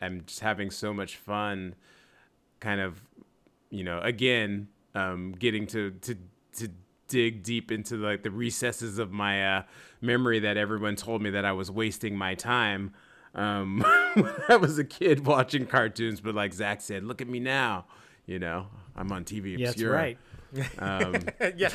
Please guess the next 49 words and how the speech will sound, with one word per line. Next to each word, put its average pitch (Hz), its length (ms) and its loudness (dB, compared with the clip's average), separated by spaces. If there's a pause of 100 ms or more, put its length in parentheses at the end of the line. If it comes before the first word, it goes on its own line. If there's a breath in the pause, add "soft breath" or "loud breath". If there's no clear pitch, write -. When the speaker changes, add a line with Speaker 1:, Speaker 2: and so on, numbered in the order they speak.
(160)
Speaker 3:
you've 180 240 2
made 220 180 10
it - 160 6
big, 220 220 10
baby. 190 260 8
You're 185 240 4
on 226 100 8
T 247 200 0
V 220 160 4
Obscura. 214 640 6
This - 160 0
is - 80 8
it. - 0 -
This 208 80 10
is 185 440 10
Speaker 2:
Place 160 180 10
to 208 40 0
Speaker 3:
big 175 140 6
Speaker 2:
be. 180 100 10
Speaker 3:
time. 214 400 8
<laughs> - 40 -6
Speaker 2:
Hey. 143 360 4 (160)
Speaker 1:
Yeah. 123 260 6 (320 soft breath)
Speaker 2:
Well, 139 160 8
Speaker 1:
I, 139 120 12
Speaker 2:
hey, 139 300 8
as, 139 260 4
uh, 143 100 10
Damone 147 460 6
from 156 240 4
Fast 165 280 6
Time 135 200 2
says, 127 340 2 (180)
"Wherever 135 560 2
you 156 300 0
are, 190 260 2 (300 loud breath)
that's 110 220 -6
the 120 80 -8
place 131 240 -4
to 180 60 -2
Speaker 1:
That's 131 120 -4
Speaker 2:
be." 160 80 2
Speaker 1:
where 190 120 0
you 90 160 -6 (300 soft breath)
Speaker 3:
Or 185 300 6
Speaker 1:
Yeah, 165 320 6
so 160 140 6
Speaker 3:
as, - 160 -2
uh, 147 380 4